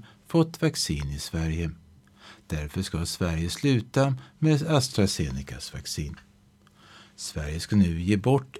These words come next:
en miljon doser av AstraZenecas vaccin till fattiga länder. Åtta sidor T T. Sverige.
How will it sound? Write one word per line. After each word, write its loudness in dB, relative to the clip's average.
en 8
miljon 4
doser 2
av 2
AstraZenecas 2
vaccin -4
till 0
fattiga -2
länder. -2
Åtta 0
sidor -2
T -2
T. -2
Sverige. 6